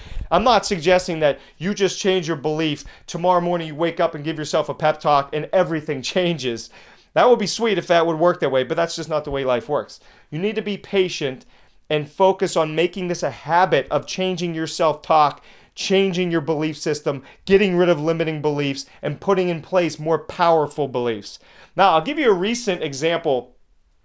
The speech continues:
of a limiting belief that I had. I did not think, now remember, I just started running marathons in May of twenty nineteen. I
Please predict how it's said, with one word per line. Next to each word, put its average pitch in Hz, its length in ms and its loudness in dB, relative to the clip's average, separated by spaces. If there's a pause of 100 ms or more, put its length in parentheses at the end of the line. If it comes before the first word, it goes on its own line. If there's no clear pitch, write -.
(300)
of 151 100 4
a 156 40 0
limiting 180 420 0
belief 151 260 0
that 139 120 2
I 139 120 6
had. 117 260 0 (640)
I 160 160 6
did 262 200 -2
not 214 340 0
think, 156 260 0
now 156 140 4
remember, 165 360 0 (220)
I 147 120 4
just 233 200 -2
started 190 240 2
running 165 280 -2
marathons 156 680 0 (520)
in 147 300 0
May 160 200 2
of 151 140 2
twenty 160 300 -2
nineteen. 135 600 -2 (520)
I 143 380 2